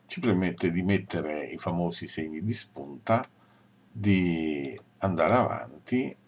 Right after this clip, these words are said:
di, se necessario, tornare indietro, e insomma di esaminare le nostre foto per,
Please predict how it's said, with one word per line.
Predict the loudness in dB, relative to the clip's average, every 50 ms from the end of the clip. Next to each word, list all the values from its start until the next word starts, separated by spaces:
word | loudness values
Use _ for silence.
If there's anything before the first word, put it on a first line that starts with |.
| _ _ _ -20 -16
di, | -12 -6 -2 -2 -2 -2 -4 -6 _
se | -20 -16 -14 -12
necessario, | -12 -12 -10 -10 -10 -6 -2 0 0 0 -2 -6 -10 _ _ _ _ _
tornare | 2 4 4 4 4 0 0 0 0
indietro, | 0 0 0 -2 -4 -4 -6 -4 -4 -6 -6 -6 -16 -20 -20 -20 -20 -20 _ _ 0
e | 0
insomma | 0 4 4 4 4 4 2
di | 4 4
esaminare | 4 4 4 6 6 6 6 6 4 2 0 0
le | 0 2
nostre | 2 2 2 0 -4 -8
foto | -4 2 2 2 2 2 -2 -4
per, | 0 0 0 2 2 2 4 2 2